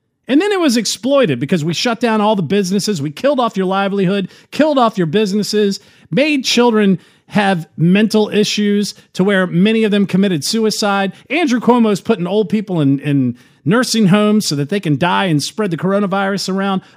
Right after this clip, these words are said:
All of this is going on. And then all of a sudden, George Floyd happens,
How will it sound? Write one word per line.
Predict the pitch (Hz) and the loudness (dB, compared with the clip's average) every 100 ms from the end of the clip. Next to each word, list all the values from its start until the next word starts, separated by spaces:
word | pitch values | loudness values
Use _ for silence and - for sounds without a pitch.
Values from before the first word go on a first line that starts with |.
| - | 0
All | 311 403 | 0 2
of | 294 | 0
this | 254 | -2
is | 208 | -2
going | 143 214 202 | 0 2 2
on. | 196 196 196 - | 2 0 -2 -4
And | 147 | -2
then | 262 | 0
all | 294 | 2
of | 262 | 0
a | |
sudden, | 220 254 247 220 202 _ _ _ _ _ | 0 -2 0 0 0 _ _ _ _ _
George | 202 202 - | -2 -2 -2
Floyd | 196 196 180 | -4 -2 -2
happens, | 180 175 175 170 160 | -2 -2 -2 -4 -6